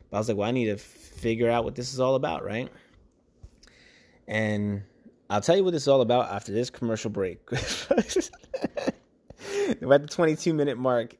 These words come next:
It's a good point to pause it here and make sure we don't mess up the recording. Uh, I'll do a little, little commercial break and bring you guys back to what is this all about.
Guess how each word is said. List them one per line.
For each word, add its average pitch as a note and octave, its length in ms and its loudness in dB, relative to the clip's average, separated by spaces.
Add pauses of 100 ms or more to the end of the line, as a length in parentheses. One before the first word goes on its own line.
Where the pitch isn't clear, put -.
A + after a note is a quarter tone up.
It's B2+ 160 -4
a C#3 40 0
good B2 240 0
point A2+ 240 -2
to - 60 -16
pause B2+ 380 2
it A#2 80 -6
here A#2 500 -2 (120)
and G#2+ 380 -4
make A2+ 160 -2
sure A#2+ 160 -2
we A2+ 60 0
don't G#2+ 160 -4
mess A2 220 -6
up A2 100 -2
the - 80 -8
recording. G#2+ 600 -4 (520)
Uh, G#2 280 2
I'll A2 120 2
do A#2+ 180 4
a A#2+ 40 4
little, A#2+ 160 4
little A2+ 260 0
commercial A#2+ 380 -4
break C#3+ 480 0
and A2 580 -2
bring A#2 260 -4
you A2 60 -2
guys A2+ 200 0
back A2 260 -2
to G#2+ 200 -6
what G#2 320 0
is A#2 120 -2
this G#2+ 160 -8
all F#2+ 180 -4
about. C2 380 -12